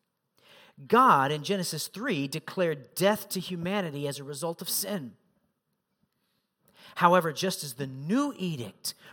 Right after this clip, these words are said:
brought hope and life, so Jesus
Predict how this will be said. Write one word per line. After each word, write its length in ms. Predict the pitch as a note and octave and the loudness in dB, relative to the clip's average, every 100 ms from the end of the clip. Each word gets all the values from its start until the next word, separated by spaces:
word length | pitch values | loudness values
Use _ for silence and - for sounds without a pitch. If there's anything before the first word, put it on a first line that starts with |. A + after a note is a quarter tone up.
| - | -6
brought 280 | D#3+ C#3+ - | -4 -4 -6
hope 440 | - - G#3+ - - | -6 0 0 0 -6
and 180 | D3 | -4
life, 300 | D3 E3+ C#3 - - | 0 0 0 -6 -8
so 380 | - - E3+ C3 | -4 0 -2 -2
Jesus 760 | - - - A#3+ C4 F#3 D#3 | -4 -2 0 0 0 0 -2